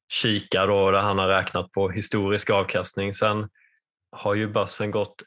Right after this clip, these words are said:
ännu bättre nu de senaste tio åren, så jag hade ju aldrig kunnat tro att det skulle gå så snabbt som det har gjort för min del. Utan jag tänkte kanske att det här kommer ta tjugo år, och det gör ingenting.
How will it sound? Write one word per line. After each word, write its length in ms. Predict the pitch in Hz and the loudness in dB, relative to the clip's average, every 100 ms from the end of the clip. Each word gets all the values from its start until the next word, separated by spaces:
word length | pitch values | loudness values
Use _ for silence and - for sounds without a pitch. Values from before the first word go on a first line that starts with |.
| - | -6
ännu 280 | 101 95 98 | -2 -2 0
bättre 440 | 117 - - 104 | -2 -2 -2 0
nu 120 | 101 | 2
de 140 | 101 95 | 0 0
senaste 440 | 104 101 95 98 | 0 0 -4 -8
tio 280 | 101 101 95 | -4 -2 0
åren, 300 | 95 92 98 | 0 0 -2
så 140 | - | -2
jag 120 | 101 | -2
hade 140 | 101 104 | 0 0
ju 60 | |
aldrig 260 | 104 101 98 | 0 0 -4
kunnat 240 | 104 98 - _ - | -4 -4 -8 _ -6
tro 220 | 113 101 | 0 2
att 200 | 95 95 - | 2 -2 -10
det 60 | 98 | -10
skulle 260 | - 107 101 | -2 0 0
gå 160 | 104 | 0
så 160 | - 98 | -2 -4
snabbt 420 | - 104 - - | -2 -4 -4 -8
som 520 | - 107 104 98 - | -4 -4 -4 -6 -6
det 100 | 101 | -2
har 120 | 104 | 0
gjort 300 | 104 110 113 | 2 0 -2
för 120 | - 117 | -4 -2
min 220 | 107 101 | -2 -2
del. 300 | 95 90 92 - _ _ _ _ _ _ _ 98 | -2 -2 -6 -14 _ _ _ _ _ _ _ -8
Utan 200 | 98 101 | -4 -2
jag 120 | 98 | -2
tänkte 300 | 117 104 98 | -2 -2 -4
kanske 280 | 104 95 98 | -4 -2 -2
att 200 | 95 - | -2 -4
det 80 | 98 | -4
här 100 | 95 | -2
kommer 260 | 101 98 | -4 -4
ta 360 | - 101 98 98 - _ _ _ _ _ | 0 2 2 0 -10 _ _ _ _ _
tjugo 500 | - - 113 98 101 | -4 0 0 0 2
år, 320 | 123 120 87 - - | 2 2 -2 -6 -10
och 140 | 104 107 _ - | -10 -10 _ -6
det 80 | 113 | 0
gör 240 | 139 104 | 2 4
ingenting. 580 | 101 95 92 92 95 | 2 0 -2 -4 -4